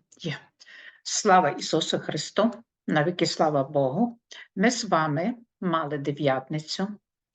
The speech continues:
до Ісуса Христа перед Його іконою, Вседержитель, за мир в Україні,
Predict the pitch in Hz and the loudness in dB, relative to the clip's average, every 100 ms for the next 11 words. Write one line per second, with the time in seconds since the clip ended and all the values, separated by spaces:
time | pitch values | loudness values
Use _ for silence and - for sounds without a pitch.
0 | _ _ _ _ - 190 175 - - - | _ _ _ _ 0 4 4 4 -4 -2
1 | 190 - 240 - 160 156 151 - - 156 | 2 4 4 2 0 0 0 0 2 2
2 | 208 - _ _ _ _ _ - 175 151 | 2 -4 _ _ _ _ _ 4 4 6
3 | 170 165 165 165 156 151 156 156 156 156 | 4 4 4 2 0 0 0 0 0 0
4 | 233 - _ _ - 143 147 147 - 147 | -2 -4 _ _ -2 0 0 -2 0 0
5 | 143 208 214 - _ _ _ _ _ _ | 0 0 0 -8 _ _ _ _ _ _
6 | 185 - 160 165 165 143 - 165 156 156 | -2 2 2 2 0 -2 -2 0 0 4
7 | 160 165 170 | 2 4 2